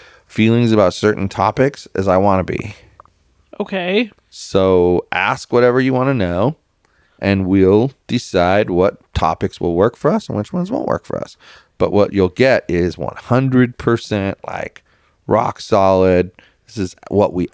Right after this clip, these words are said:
Speaker 1: actually believe about this. No watered down versions.
Speaker 2: So if your idea is stupid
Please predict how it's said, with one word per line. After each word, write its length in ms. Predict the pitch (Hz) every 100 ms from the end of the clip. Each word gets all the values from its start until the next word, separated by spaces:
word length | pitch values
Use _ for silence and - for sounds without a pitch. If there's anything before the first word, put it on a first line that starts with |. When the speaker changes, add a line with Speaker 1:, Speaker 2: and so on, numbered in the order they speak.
| -
Speaker 1:
actually 480 | 87 92 - 87
believe 300 | 80 85 82
about 240 | - - -
this. 260 | - -
No 380 | - 98 98 104
watered 480 | 101 90 90 90 82
down 280 | 87 87 95
versions. 520 | 87 85 - - - -
Speaker 2:
So 200 | 254 254
if 120 | 247
your 120 | 262
idea 440 | 262 254 311 320 269
is 100 | -
stupid 880 | - - - 226 202 233 254 277